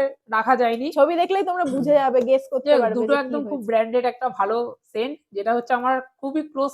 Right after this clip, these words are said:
Speaker 1: ফ্রেন্ডরা দিয়েছে।
Speaker 2: হুম।
Speaker 1: তো তারপরও আরো কিছু কিছু জিনিস আছে।
Speaker 2: আমাদের চ্যানেলের ভিডিও তোমরা, আহ, লক্ষ্য করলেই বুঝতে পারবে যে
Speaker 1: হুম।
Speaker 2: কি অকেশন ছিল আর কারা কারা দিয়েছে, সেটাও তোমরা দেখতে পাবে।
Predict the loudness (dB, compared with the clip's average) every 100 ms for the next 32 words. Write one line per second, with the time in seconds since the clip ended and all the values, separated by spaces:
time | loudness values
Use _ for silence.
0 | -6 -4 -2 0 -2 -2 -8 -4 -6 -6
1 | -20 -20 _ _ _ _ _ -2 2 4
2 | 4 0 -4 -4 -2 2 6 8 8 6
3 | 2 0 0 0 0 0 0 2 2 4
4 | 2 2 0 2 2 2 2 0 0 4
5 | 4 4 2 2 0 2 2 0 -2 -4
6 | -4 -6 -8 -8 -4 -4 -6 -8 -4 -2
7 | -4 -6 -6 -4 -2 -2 0 -2 -4 -6
8 | 0 0 0 -6 -10 -12 -12 -4 -2 -2
9 | -4 -4 -2 -2 -2 -2 -4 -8 -12 -10
10 | -10 -10 -10 -10 -12 -14 -16 -16